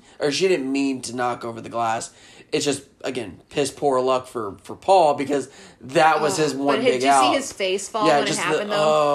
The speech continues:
Speaker 1: "Oh, great." And he's like, "All right, like, l-, guess let's finish dinner." <laughs> Like,
Speaker 2: Let's
Speaker 1: and
Speaker 2: talk about your meatloaf, Annie.
Speaker 1: Yeah.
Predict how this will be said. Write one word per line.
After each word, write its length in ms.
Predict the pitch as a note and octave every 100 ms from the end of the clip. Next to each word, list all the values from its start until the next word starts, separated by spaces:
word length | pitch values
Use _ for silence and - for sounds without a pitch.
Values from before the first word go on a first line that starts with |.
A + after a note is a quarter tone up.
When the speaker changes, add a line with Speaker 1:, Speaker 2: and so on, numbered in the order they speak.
| C#3
Speaker 1:
"Oh, 20 | B2
great." 340 | C#3 D3 C#3+
And 80 | D3
he's 100 | D3
like, 160 | D3 -
"All 140 | - E3+
right, 320 | B3+ B3 F#2+
like, 180 | B2+ C3+ A2
l-, 320 | C#3 D3 C3
guess 260 | C3 D#3 F#3
let's 160 | F3
finish 360 | - G3+ G3+ F#3+
dinner." 540 | A3 G#3 F3+ F3 E3+ -
<laughs> 40 | _ -
Like, 160 | D3 G3 F#3+ F#3+ - - G#3+ A3+
Speaker 2:
Let's 160 | C#4 D4+
Speaker 1:
and 40 | D#4
Speaker 2:
talk 160 | D4+
about 180 | D4 D4+
your 80 | D4
meatloaf, 460 | C#4 A#3+ G#3 G3
Annie. 420 | G#3+ G#3 G#3+ G#3+ G#3+
Speaker 1:
Yeah. 460 | C3+ C#3 B2+ B2